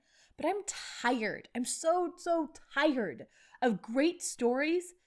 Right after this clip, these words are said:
sitting inside your head. Here's the thing.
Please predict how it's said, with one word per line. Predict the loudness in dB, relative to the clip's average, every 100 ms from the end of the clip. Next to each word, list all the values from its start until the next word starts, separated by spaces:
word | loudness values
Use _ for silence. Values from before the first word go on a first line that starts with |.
| _
sitting | -4 0 2 2 0
inside | -2 2 4 4 0
your | -2 -6
head. | -4 -8 -8 -10 _ _ _ _ _ -10
Here's | -4 -2
the | -4
thing. | -8 -6 -6